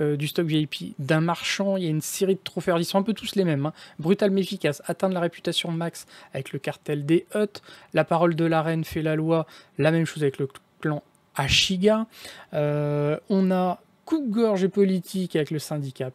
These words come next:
Pike, et enfin élégance et manigance avec l'aube écarlate. Ça, c'est pour la réputation, et groupé à tout ça, parce que ça tourne autour des mêmes choses, vous avez travail honnête, terminé, quarante contrats.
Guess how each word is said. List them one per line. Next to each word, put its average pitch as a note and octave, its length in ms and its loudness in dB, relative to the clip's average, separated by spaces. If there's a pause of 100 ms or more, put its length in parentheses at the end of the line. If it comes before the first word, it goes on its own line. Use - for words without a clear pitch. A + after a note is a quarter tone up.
(160)
Pike, A#3 360 0 (100)
et F#3+ 120 6
enfin G3+ 380 -2 (100)
élégance G#3 800 0
et E3+ 120 0
manigance F#3+ 760 0
avec D#3 260 -4
l'aube G3 240 0 (100)
écarlate. D3+ 360 -4
Ça, F3 100 -12
c'est E3 120 -12
pour E3 120 -2
la D3 100 2
réputation, E3+ 600 -6 (420)
et B3 240 2 (240)
groupé G#3+ 600 0
à A3 80 2
tout - 120 -8
ça, - 160 0
parce G3 160 -2
que - 80 -6
ça E3 140 -2
tourne E3+ 180 -6
autour D#3+ 220 -6
des C3+ 140 0
mêmes G3 240 2
choses, G3 240 0
vous D#3+ 120 -2
avez C#3+ 120 0
travail E3 360 -2
honnête, C#3 240 -4 (440)
terminé, E3 540 -2 (300)
quarante C#3+ 400 -6
contrats. - 440 -12